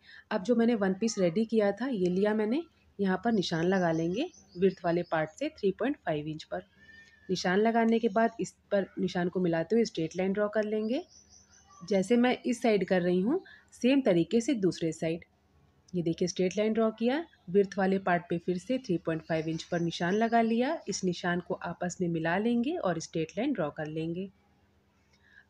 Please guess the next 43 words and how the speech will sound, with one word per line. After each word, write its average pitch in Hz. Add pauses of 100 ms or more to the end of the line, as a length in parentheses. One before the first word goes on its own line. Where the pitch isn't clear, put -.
अब 220
जो 240
ये 240
निशान 214
लगाया 170
है 247
मैंने, 247
फ्रिल 202
लिया 240
मैंने, 240 (140)
फ्रिल 208
को 262
इस 277
पर 180
स्टिच -
करेंगे। 170
फोल्डेड 175
साइड 165
बाहर 175
की 233
तरफ 247
रहेगी 233 (520)
और 196
इस 233
तरीके 233
से 240
इसी 226
निशान 220
पर 180
रखते 165
हुए 220
हम 277
सिलाई 165
लगा 156
लेंगे। 170 (1600)
तो 202
देखिए 180
बिल्कुल 180
बराबर 190
से 233
हमारी 220
फ्रिल 175
आएगी 202